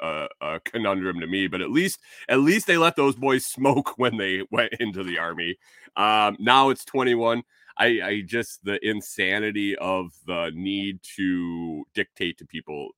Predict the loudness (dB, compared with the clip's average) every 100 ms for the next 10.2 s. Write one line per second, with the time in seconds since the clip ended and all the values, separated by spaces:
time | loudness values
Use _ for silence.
0 | _ -6 -4 -4 -6 -10 -10 -10 -12 -16
1 | _ _ _ _ -20 -20 _ _ 4 6
2 | 6 6 4 6 8 8 6 2 0 2
3 | 0 2 2 2 2 2 2 2 -2 _
4 | 0 2 2 2 -2 -2 0 0 -2 -2
5 | 0 0 -2 -4 -2 0 -2 -4 0 2
6 | 2 0 -4 -8 -4 -2 0 -2 -6 -6
7 | -6 -6 0 0 2 -2 -4 -8 -10 -4
8 | -2 -2 -4 -6 -4 -6 -6 -8 -10 -6
9 | -6 -6 -8 -4 -2 -2 -4 -18 -6 0
10 | 0